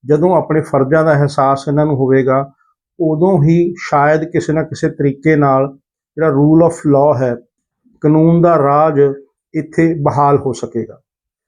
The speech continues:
ਪਰ ਸੂਬੇ ਸਰਕਾਰ ਨੂੰ ਆਪਾਂ ਕਿਵੇਂ ਇਲਜ਼ਾਮ ਦੇ ਦਈਏ, ਜਦੋਂ ਕੇਂਦਰ ਦੇ ਵਿੱਚ ਵੀ ਜਿਹੜੀ ਸਰਕਾਰ ਬੈਠੀ ਹੈ, ਉੱਥੇ ਵੀ ਸਿਆਸਤ ਇਸੇ ਤਰੀਕੇ ਨਾਲ ਹੀ ਜਾਰੀ ਹੈ, ਉੱਥੇ ਵੀ ਸਿਆਸਤ ਇਸੇ ਤਰੀਕੇ ਨਾਲ ਹੀ ਚਲਾਈ ਜਾ ਰਹੀ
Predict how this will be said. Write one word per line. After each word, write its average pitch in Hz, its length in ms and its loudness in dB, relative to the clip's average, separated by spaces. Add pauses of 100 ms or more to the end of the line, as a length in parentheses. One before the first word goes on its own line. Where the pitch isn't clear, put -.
(300)
ਪਰ 185 400 -2
ਸੂਬੇ 160 440 2
ਸਰਕਾਰ 170 480 -2
ਨੂੰ 175 140 0
ਆਪਾਂ 170 300 -2
ਕਿਵੇਂ 175 440 2
ਇਲਜ਼ਾਮ 156 600 -2
ਦੇ 147 180 2
ਦਈਏ, 165 260 2
ਜਦੋਂ 165 240 2
ਕੇਂਦਰ 156 420 0
ਦੇ 170 140 2
ਵਿੱਚ 160 140 -4 (100)
ਵੀ 156 60 -12
ਜਿਹੜੀ 156 160 -4
ਸਰਕਾਰ 147 460 -2
ਬੈਠੀ 139 420 -2
ਹੈ, 139 120 -2 (440)
ਉੱਥੇ 165 360 0
ਵੀ 185 120 0
ਸਿਆਸਤ 170 480 0 (120)
ਇਸੇ 175 240 2
ਤਰੀਕੇ 170 360 -2
ਨਾਲ 165 240 0
ਹੀ 160 60 0
ਜਾਰੀ 139 400 0
ਹੈ, 151 120 -2 (380)
ਉੱਥੇ 170 320 -2
ਵੀ 175 140 4
ਸਿਆਸਤ 156 460 -2 (440)
ਇਸੇ 175 260 0
ਤਰੀਕੇ 175 400 -2
ਨਾਲ 170 200 2
ਹੀ 156 40 0
ਚਲਾਈ 143 280 0
ਜਾ 123 180 -2
ਰਹੀ 120 260 -10